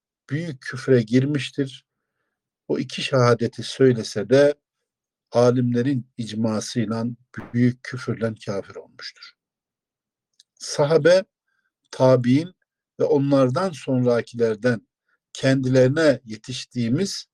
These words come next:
icma etmişler ve şöyle demişlerdir. "İman söz,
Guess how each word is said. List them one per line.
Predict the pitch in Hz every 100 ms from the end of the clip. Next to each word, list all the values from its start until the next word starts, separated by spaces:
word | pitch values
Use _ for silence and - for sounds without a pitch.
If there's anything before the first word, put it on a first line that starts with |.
| _ _ _ _ -
icma | 135 117 143 160 123
etmişler | 110 - 110 - 143 123
ve | 117
şöyle | - 151 117 98
demişlerdir. | 95 87 - - - - - - _ _
"İman | 131 107 104 139 175 _ _ _ _ _ _ _
söz, | - - 117 123 139